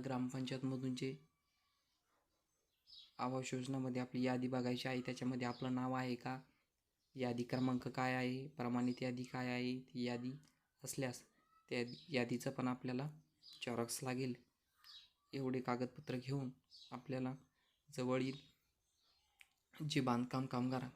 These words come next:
कल्याणकारी मंडळ आहे, बांधकाम कामगार विभाग आहे, आपण फॉर्म ऑनलाईन पण भरू शकतो, बांधकाम कामगार विभागात जाऊन पण भरू शकतो. ज्यावेळेस फॉर्म सुरू होतील त्यावेळेस आपण आपल्या एन एस बी डिजिटल मराठी चॅनलवर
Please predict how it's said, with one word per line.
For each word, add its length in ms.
कल्याणकारी 460
मंडळ 340
आहे, 220
बांधकाम 440
कामगार 340
विभाग 280
आहे, 180
आपण 280
फॉर्म 260
ऑनलाईन 340
पण 220
भरू 180
शकतो, 380
बांधकाम 480
कामगार 420
विभागात 460
जाऊन 240
पण 200
भरू 120
शकतो. 300
ज्यावेळेस 480
फॉर्म 240
सुरू 240
होतील 280
त्यावेळेस 420
आपण 440
आपल्या 260
एन 140
एस 140
बी 80
डिजिटल 420
मराठी 380
चॅनलवर 500